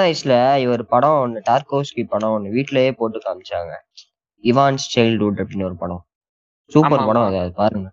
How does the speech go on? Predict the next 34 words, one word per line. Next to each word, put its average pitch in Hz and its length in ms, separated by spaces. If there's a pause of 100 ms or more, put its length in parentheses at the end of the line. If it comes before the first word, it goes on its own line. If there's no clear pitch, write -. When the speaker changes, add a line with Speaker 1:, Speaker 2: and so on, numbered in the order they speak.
(500)
Speaker 1:
பயங்கரமா 131 520
இருக்கும் 98 280
அந்த 90 100
படம். 90 200 (760)
Speaker 2:
ம், 170 40
ம், 151 320
Speaker 1:
அந்த 110 100
Speaker 2:
ம். 135 40
Speaker 1:
படம் 143 260
புரியுது, 185 520
புரியாமலாம் 180 600
இருக்க. 135 220
இப்போ, 107 220
இப்போ 104 260
அது 107 200 (120)
ரொம்ப 120 300
சாதாரணமான 139 640
படம் 123 260
தான். 139 280 (460)
ஒரு 113 280
Speaker 2:
ம், 110 40
ம். 113 40
Speaker 1:
வார்ல 165 520
ஒரு 143 220
பையன் 143 220
அவங்க 143 160
அப்பா 147 200
அம்மாவை 139 300
தொலைச்சிருவான், 123 580
அவனோட 117 380
இதை 117 160
பத்தி 131 240
எப்படி 117 200
பேசியிருப்பாங்க. 101 520